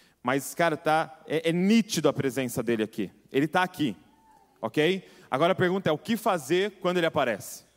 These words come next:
Ok? E aí João seis é um texto muito interessante. É,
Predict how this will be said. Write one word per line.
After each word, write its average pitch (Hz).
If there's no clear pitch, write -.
Ok? 156
E 160
aí 247
João 208
seis -
é 170
um 185
texto 190
muito 202
interessante. 170
É, 139